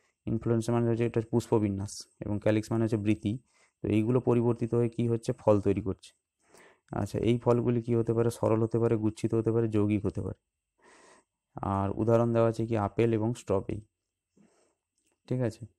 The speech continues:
এইগুলোকে বলা হচ্ছে অ্যাকসেসরি ফ্রুট বা সিউডোকার্প। আচ্ছা, এরপরে আমরা নেক্সট চলে আসছি ফলের গঠন। তো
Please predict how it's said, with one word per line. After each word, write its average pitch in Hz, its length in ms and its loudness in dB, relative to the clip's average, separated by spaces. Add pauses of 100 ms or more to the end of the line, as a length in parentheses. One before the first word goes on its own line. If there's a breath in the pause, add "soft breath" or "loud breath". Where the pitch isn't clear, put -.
(160)
এইগুলোকে 117 360 0
বলা 113 240 2
হচ্ছে 113 160 0
অ্যাকসেসরি 113 440 0
ফ্রুট 123 240 -4
বা 123 280 -2 (440)
সিউডোকার্প। 107 640 0 (1900 soft breath)
আচ্ছা, - 280 -10
এরপরে 117 500 -2
আমরা 127 200 0
নেক্সট 123 360 -4 (200)
চলে 110 240 2
আসছি 107 420 0
ফলের 107 320 0
গঠন। 107 400 -2 (920 soft breath)
তো 107 100 -6